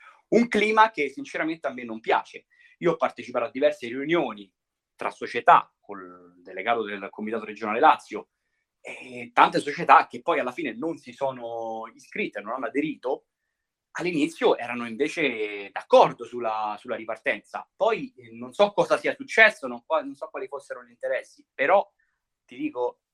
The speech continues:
che bisognerebbe conoscere la storia a trecentosessanta gradi per farsi una vera idea.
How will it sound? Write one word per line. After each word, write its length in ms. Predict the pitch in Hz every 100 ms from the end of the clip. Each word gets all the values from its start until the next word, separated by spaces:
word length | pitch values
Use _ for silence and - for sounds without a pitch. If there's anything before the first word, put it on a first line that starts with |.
| _ _ _ _ _ _ _ -
che 240 | 113 -
bisognerebbe 500 | - 127 139 143 139
conoscere 400 | 131 143 139 139
la 60 | 143
storia 240 | - 160
a 40 | 131
trecentosessanta 840 | 139 131 165 165 - - 143 127
gradi 280 | 135 139 117
per 120 | 113
farsi 580 | - 123 117 - 117 113 -
una 220 | 131 117
vera 180 | 117 110
idea. 360 | 104 95 90